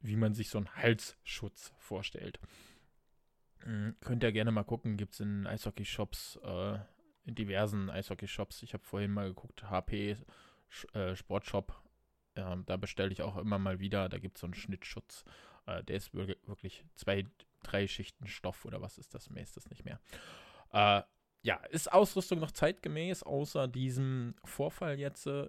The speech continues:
ja, es ist schade, dass es erst dazu kommen muss. Ähm, meine Freundin und ich natürlich reden auch viel oder haben auch da jetzt drüber geredet und sie sagt auch, nee, ich hab's ja schon ewig gesagt, ähm, grad im Frauen-Eishockey, wenn man sich das jetzt mal anguckt,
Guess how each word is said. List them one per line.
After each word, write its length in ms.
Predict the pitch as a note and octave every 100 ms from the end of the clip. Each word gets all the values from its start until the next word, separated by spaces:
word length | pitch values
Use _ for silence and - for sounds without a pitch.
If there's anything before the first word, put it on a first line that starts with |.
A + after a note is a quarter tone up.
| -
ja, 360 | A2 G#2 B2+ C#3+
es 140 | -
ist 120 | -
schade, 360 | - A2+ C3+ A#2+
dass 200 | A2+ -
es 120 | -
erst 220 | G#2 -
dazu 220 | A2+ -
kommen 340 | - A#2+ C#3+ C#3+
muss. 320 | C3+ - -
Ähm, 340 | A2 G#2 G#2+ - -
meine 540 | A#2 G#2 G#2+ - - -
Freundin 800 | - A2+ A2+ A#2 A2 A2 - - _ - -
und 160 | G2+
ich 140 | A2+ A#2+
natürlich 400 | A2 A2+ A2+ -
reden 160 | A2+
auch 180 | A2+ B2+
viel 340 | - C3 B2 A#2
oder 160 | G#2+
haben 160 | A2 A#2
auch 160 | B2+
da 160 | - B2+
jetzt 240 | A#2+ A#2
drüber 220 | - B2+ A#2+
geredet 500 | A#2 A#2 B2+ B2 A#2
und 140 | G#2+
sie 100 | G#2+
sagt 200 | G#2+ G2+
auch, 240 | A#2 -
nee, 240 | D#2+ F#2 G#2+
ich 100 | -
hab's 560 | - - - A#2 -
ja 180 | A#2+ A2+
schon 200 | - A2
ewig 320 | D3 D3 C#3
gesagt, 520 | B2+ A#2+ A#2+ B2 - -
ähm, 280 | G#2+ G#2 -
grad 240 | - A2 A2+
im 100 | G#2
Frauen-Eishockey, 800 | - A2+ B2+ A#2+ - A2+ B2+ A#2
wenn 100 | A2+
man 120 | A#2
sich 160 | B2 -
das 220 | B2+ - - - - -
jetzt 220 | A#2 -
mal 140 | G#2+ G#2+
anguckt, 420 | - - A#2+